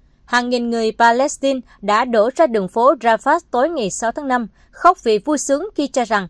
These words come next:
việc Hamas chấp nhận đề xuất thỏa thuận ngừng bắn do Qatar và Ai Cập làm trung gian. Nếu thành công, thỏa thuận này sẽ giúp người dân Rafah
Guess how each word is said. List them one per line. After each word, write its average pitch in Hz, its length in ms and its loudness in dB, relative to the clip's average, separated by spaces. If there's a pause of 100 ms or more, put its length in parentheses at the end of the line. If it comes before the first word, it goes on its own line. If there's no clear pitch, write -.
(260)
việc 226 200 -2
Hamas 247 440 -2
chấp 359 180 -2
nhận 190 240 -4
đề 202 160 -2
xuất 392 320 -6
thỏa 220 160 0
thuận 202 260 -2
ngừng 208 160 -4
bắn 202 220 0 (240)
do 220 340 2
Qatar 233 500 0
và 185 80 -4
Ai - 180 -2
Cập 190 240 -4
làm 185 240 -6
trung 208 220 -6
gian. 214 200 0 (360)
Nếu 233 300 0
thành 180 180 -4
công, 226 220 4 (220)
thỏa 220 200 4
thuận 214 240 -2
này 208 180 0
sẽ 247 140 -4
giúp 302 240 -4
người 202 160 -2
dân 233 240 -4
Rafah 214 420 0